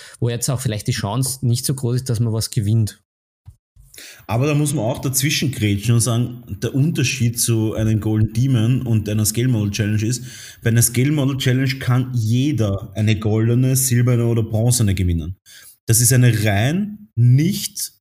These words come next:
Speaker 2: kompetitive Ver-, eine nicht kompetitive Competition. Klingt jetzt deppert,
Speaker 1: Mhm.
Speaker 2: aber ist so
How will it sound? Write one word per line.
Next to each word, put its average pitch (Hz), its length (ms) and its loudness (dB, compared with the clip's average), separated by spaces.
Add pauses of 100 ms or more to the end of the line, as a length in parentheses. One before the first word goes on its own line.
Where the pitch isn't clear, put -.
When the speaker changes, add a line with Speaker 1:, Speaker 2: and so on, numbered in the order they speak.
(1080)
Speaker 2:
kompetitive 139 1300 0
Ver-, - 460 -6
eine 123 140 2
nicht 135 300 2
kompetitive 135 1000 -2 (200)
Competition. 117 800 2 (180)
Klingt 139 220 2
jetzt 131 240 0
deppert, 120 340 2
Speaker 1:
Mhm. 127 220 -2 (200)
Speaker 2:
aber 120 640 -2 (520)
ist - 260 4
so 107 380 -2